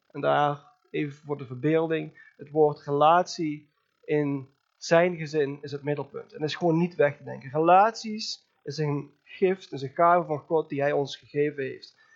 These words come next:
En wat niet altijd even makkelijk is. Hè, dus, ehm, laten we vooral niet een organisatie of instituut worden,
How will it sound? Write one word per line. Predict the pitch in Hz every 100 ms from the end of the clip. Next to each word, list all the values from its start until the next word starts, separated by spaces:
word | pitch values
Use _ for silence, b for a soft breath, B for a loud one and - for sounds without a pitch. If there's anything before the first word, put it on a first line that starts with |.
| b b _
En | 185 202 254 302 294 _ _ _ _ _
wat | - 196 - -
niet | 220 220
altijd | 185 185 165 160 - -
even | 160 147 151
makkelijk | 143 147 143
is. | - - - _ _ _ _ _ -
Hè, | 170 202
dus, | 175 156 - -
ehm, | 156 156 143 135 139 143
laten | 160 156 151
we | 147
vooral | 156 180 190
niet | 185 170 - _ _ _
een | 147
organisatie | 160 139 143 143 170 175 170 160
of |
instituut | 170 147 143 - 214 214
worden, | 196 190 185 190